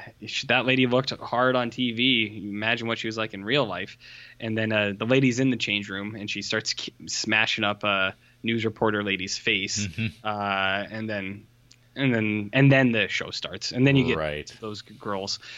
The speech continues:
Speaker 1: So then you get to the pizza place. Art's, uh, really staring at one of the girls. She's really uncomfortable. Her friend thinks it's a joke, so she starts taking selfies with Art, which is like, like the banner of this movie or something.
Speaker 2: Yeah.
Speaker 1: Um, and then Art goes to the bath, or he proposes to the one girl, and then he goes to the bathroom,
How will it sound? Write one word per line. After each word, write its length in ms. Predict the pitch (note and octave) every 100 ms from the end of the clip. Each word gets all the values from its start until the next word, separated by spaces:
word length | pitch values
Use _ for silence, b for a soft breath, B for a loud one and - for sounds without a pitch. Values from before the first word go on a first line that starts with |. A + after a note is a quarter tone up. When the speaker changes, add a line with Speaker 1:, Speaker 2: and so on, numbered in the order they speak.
| B
Speaker 1:
So 120 | -
then 140 | E3 G#3
you 260 | F3 D#3+
get 160 | E3 E3+
to 60 | D#3
the 80 |
pizza 260 | C#3 B2 B2
place. 400 | - A2 A2+ - B B B B
Art's, 300 | C3+ D#3 D3+
uh, 280 | D#3+ C#3+ A#2
really 320 | G#2 A#2+ C3 C3
staring 480 | - A2+ A#2 A#2+
at 140 | A#2 G#2
one 100 | A2+
of 80 | A2
the 80 |
girls. 240 | G#2 G#2 G#2+
She's 240 | - A#2
really 160 | A#2 A2+
uncomfortable. 520 | G#2+ G#2+ G#2 G#2 G#2
Her 120 | C3+
friend 340 | C3+ D#3 D#3+ D#3
thinks 320 | D#3 B2+ A#2+
it's 140 | A#2
a 60 | G#2
joke, 320 | G2 G2 G#2
so 120 | -
she 200 | G#2 A#2
starts 340 | A2 A#2 G#2+ -
taking 300 | A2+ - G#2+
selfies 480 | - G2+ G#2 G2+
with 160 | G2 -
Art, 240 | F#2 G#2+ - B B
which 140 | - A2+
is 140 | A2+
like, 140 | A2+ G#2+ B2 -
like 240 | A#2+ A2+
the 80 | B2
banner 440 | A2+ G#2 A2+ A#2
of 100 | A2+
this 160 | A2+ A2
movie 300 | G#2+ A2 G#2+
or 80 | A2+
something. 480 | G#2+ G#2+ G#2+ A2 A2 B B
Speaker 2:
Yeah. 80 | F#2+ B -
Speaker 1:
Um, 600 | G#2+ G#2 G2+ G2 G2+ - _ _ _ -
and 100 | C#3
then 100 | D3+
Art 200 | D#3 E3+
goes 220 | E3 D#3 -
to 60 |
the 100 | E3+
bath, 260 | C#3 F#2+ G#2
or 120 | C3+
he 160 | C3 E3
proposes 540 | E3 E3 C#3 C#3 D3+
to 100 | -
the 80 | E3
one 200 | C3 G2+
girl, 260 | G#2 G#2+ A#2
and 100 | A2+
then 80 | G#2+
he 60 |
goes 220 | G#2+ G#2 -
to 60 |
the 60 | A2+
bathroom, 520 | F#2 F2 - G2+ A2+